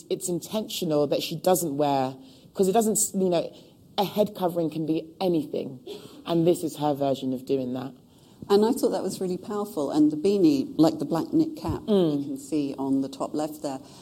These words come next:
Speaker 2: I hadn't noticed that. You know, it's so integrated with her characterization.
Speaker 1: Mm.
Speaker 2: When I watched it the first time, it didn't jump out at me.
Speaker 1: Mm-hmm.
Speaker 2: When I was rewatching in preparation for this, I thought, "Oh, that's really clever."
Speaker 1: Yeah.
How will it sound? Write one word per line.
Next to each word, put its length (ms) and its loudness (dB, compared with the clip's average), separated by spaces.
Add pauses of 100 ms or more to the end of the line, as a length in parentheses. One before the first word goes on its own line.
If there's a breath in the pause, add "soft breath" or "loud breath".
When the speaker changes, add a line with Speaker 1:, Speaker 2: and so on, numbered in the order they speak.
(180 loud breath)
Speaker 2:
I 100 2
hadn't 640 -4
noticed 760 2
that. 120 -4
You 140 2
know, 60 4
it's 180 -4
so 420 0
integrated 600 0
with 160 -10
her 80 -14
characterization. 920 -4
Speaker 1:
Mm. 340 4
Speaker 2:
When 100 2
I 60 0
watched 260 -2
it 60 -6
the 80 -6
first 320 -2
time, 260 -2
it 80 -4
didn't 260 0
jump 260 -2
out 240 -4
at 80 -10
me. 160 -2
Speaker 1:
Mm-hmm. 360 2
Speaker 2:
When 120 10
I 60 6
was 220 0
rewatching 560 -2
in 120 2
preparation 720 -4
for 100 -4
this, 240 -2
I 60 -4
thought, 240 -2
"Oh, 100 -4
that's 280 -12
really 200 -8
clever." 420 -14
Speaker 1:
Yeah. 280 0